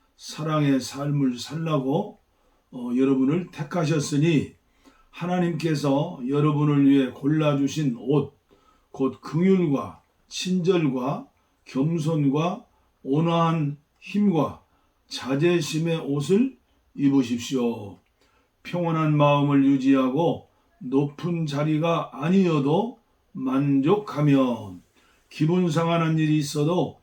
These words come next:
재빨리 용서하십시오. 주님께서 여러분을 용서하신 것 같이 여러분도 신속하고 완전하게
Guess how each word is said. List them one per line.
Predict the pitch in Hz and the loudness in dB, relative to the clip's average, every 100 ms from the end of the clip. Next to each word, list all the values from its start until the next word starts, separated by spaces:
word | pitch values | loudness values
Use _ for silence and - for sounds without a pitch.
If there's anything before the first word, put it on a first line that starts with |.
| _ _ _ | _ _ _
재빨리 | - 135 - - 143 131 143 202 175 - _ _ - | -6 -4 -4 -6 -2 2 2 2 -2 -8 _ _ -6
용서하십시오. | 127 127 127 123 113 156 190 180 - _ _ - 135 127 101 131 113 101 90 110 - _ _ _ _ | -2 0 0 -2 -2 -2 -2 -4 -14 _ _ -8 -6 -6 -8 -8 -10 -12 -16 -20 -20 _ _ _ _
주님께서 | - 175 190 160 190 147 135 180 - _ _ _ - | -4 2 4 4 0 2 2 0 -4 _ _ _ -6
여러분을 | 147 151 151 147 143 139 | 0 2 4 4 4 4
용서하신 | 143 185 170 156 165 143 156 156 | 4 2 0 0 0 -2 -2 -2
것 | 156 139 | -2 -4
같이 | 160 151 - 151 95 - _ _ _ - | -8 -10 -6 -6 -8 -12 _ _ _ -6
여러분도 | 143 139 131 131 127 123 | 0 2 2 2 0 -2
신속하고 | 117 - 160 185 180 185 185 151 170 143 143 143 196 254 - _ _ _ | -6 -10 -8 -4 -2 -2 -2 -2 -2 -2 -4 0 -2 -4 -10 _ _ _
완전하게 | 123 127 147 151 151 151 156 151 143 156 190 - | -8 -2 2 2 2 2 2 2 2 2 0 -2